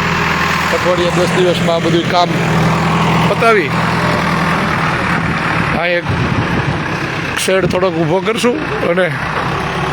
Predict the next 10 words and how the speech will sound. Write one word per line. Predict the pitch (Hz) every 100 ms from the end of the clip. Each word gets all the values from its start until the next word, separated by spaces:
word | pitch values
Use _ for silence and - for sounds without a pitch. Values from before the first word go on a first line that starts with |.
| - - - - - -
બીમાર | 156 180 185 175
ને | 175 170
વૃદ્ધ | 151 175 170
ગાયો | 170 175 190
હોય | 240 180
ને | 139 - - - - - - - - - - - - -
એને | 170
પહેલાં | 151 156 147
લઈ | 151 147
આવશું, | 110 -